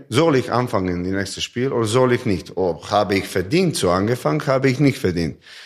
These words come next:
Das, das habe ich früher viel gemacht und das hat mir viel, äh, tut weh gemacht. Ich, ich, äh,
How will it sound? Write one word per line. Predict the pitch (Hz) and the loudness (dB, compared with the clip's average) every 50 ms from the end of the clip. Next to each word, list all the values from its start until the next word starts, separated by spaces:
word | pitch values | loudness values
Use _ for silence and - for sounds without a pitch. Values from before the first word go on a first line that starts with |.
| - - | -12 -2
Das, | - 117 135 - - - - - - | 0 0 0 0 -4 -6 -8 -12 -4
das | - 156 151 - - | -2 -2 -2 -2 -2
habe | - 165 185 170 165 | -2 -2 -2 2 0
ich | 151 - | 0 0
früher | - - 160 151 147 139 127 117 | 0 0 2 2 4 4 2 0
viel | - - 156 156 139 | 0 -2 -2 0 0
gemacht | 107 110 101 92 101 101 92 82 - | 2 0 2 2 2 0 -2 -2 -6
und | - 95 | -6 -2
das | 107 127 127 - | -2 -2 -2 0
hat | 139 107 120 123 | 0 0 0 0
mir | 120 120 117 113 110 107 101 | 0 0 0 2 2 0 0
viel, | - - 120 117 110 104 - 95 | -2 -2 -2 -2 -2 -2 -2 -2
äh, | 92 95 101 101 101 101 98 | 0 2 4 4 4 2 0
tut | - - 113 101 - - 92 | 0 0 0 0 0 0 2
weh | 95 90 | 2 2
gemacht. | 80 82 82 80 78 78 76 - | 2 2 -2 -4 -4 -6 -8 -6
Ich, | 85 92 95 82 - - _ - - - - - - - | -6 -6 -6 -6 -10 -18 _ -20 -20 -20 -20 -18 -8 -6
ich, | 98 95 - - | -6 -4 -4 -6
äh, | - 71 90 95 95 90 | -4 -2 -2 0 -2 -2